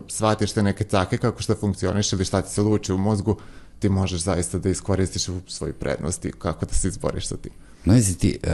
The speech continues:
Speaker 2: ka-, kakvi mozgovi stoje iza svih tih društvenih mreža, mislim društvenih, koje mi nazivamo društvene, zapravo stoje vrlo ozbiljni društveno-socijalni, a, ovaj, eksperimenti,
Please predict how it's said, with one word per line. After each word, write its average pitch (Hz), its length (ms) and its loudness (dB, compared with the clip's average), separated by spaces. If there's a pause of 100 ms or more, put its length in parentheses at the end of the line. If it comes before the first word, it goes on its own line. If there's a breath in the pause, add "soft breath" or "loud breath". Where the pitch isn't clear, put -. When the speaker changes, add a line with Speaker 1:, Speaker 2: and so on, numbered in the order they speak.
(100)
Speaker 2:
ka-, - 220 -10
kakvi 107 340 2
mozgovi 87 540 6
stoje 78 440 4
iza 69 260 -2
svih - 260 2
tih - 300 4 (720 loud breath)
društvenih 85 680 6
mreža, 90 320 6
mislim 92 280 6
društvenih, 78 640 2
koje 78 200 0
mi 80 100 6
nazivamo 73 560 2
društvene, 67 680 0 (360 loud breath)
zapravo 104 380 6
stoje 113 320 6
vrlo 113 320 6
ozbiljni 110 420 6
društveno-socijalni, 92 1120 6
a, 78 100 4 (180)
ovaj, 78 320 2
eksperimenti, 85 800 4